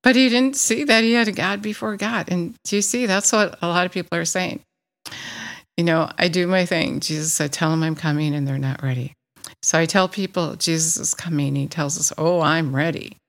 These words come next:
But how do you know? Unless you get on your knees, because this man didn't know until he asked Jesus. And I really think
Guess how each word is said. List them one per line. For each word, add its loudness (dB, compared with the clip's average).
But 4
how 2
do 2
you 4
know? 0
Unless 4
you 0
get 2
on 6
your 0
knees, -2
because 2
this 2
man 6
didn't 2
know 2
until 0
he -6
asked -2
Jesus. -6
And 2
I 6
really 2
think 2